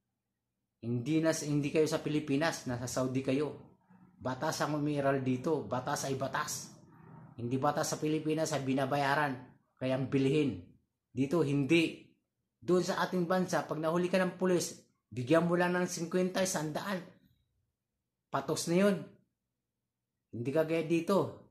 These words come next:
Bigyan mo yung pulis ng tip, di huli ka pa. Kakapal ang mamukha ng mga Pilipina kayo eh. Ngayon, kaya, kailangan yung maghingi ng, ah,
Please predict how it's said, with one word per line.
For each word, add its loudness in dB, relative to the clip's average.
Bigyan 4
mo 2
yung -2
pulis 4
ng 6
tip, 0
di 0
huli 4
ka 4
pa. -4
Kakapal -6
ang -4
mamukha 2
ng -4
mga -4
Pilipina -2
kayo 0
eh. -10
Ngayon, 0
kaya, 0
kailangan -2
yung 0
maghingi 0
ng, 2
ah, -4